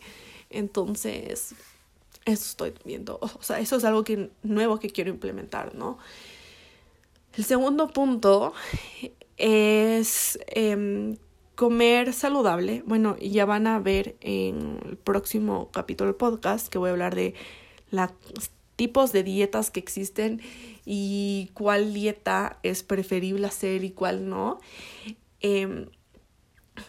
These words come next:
pero más o menos tratar de comer de todo un poco, no prohibirme nada.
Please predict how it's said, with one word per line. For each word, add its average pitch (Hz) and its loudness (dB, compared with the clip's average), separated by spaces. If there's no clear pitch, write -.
pero 269 -2
más 262 2
o 339 0
menos 294 0
tratar 208 0
de 226 0
comer 196 0
de 202 -2
todo 226 0
un 233 0
poco, 202 2
no 202 -2
prohibirme 214 2
nada. 202 4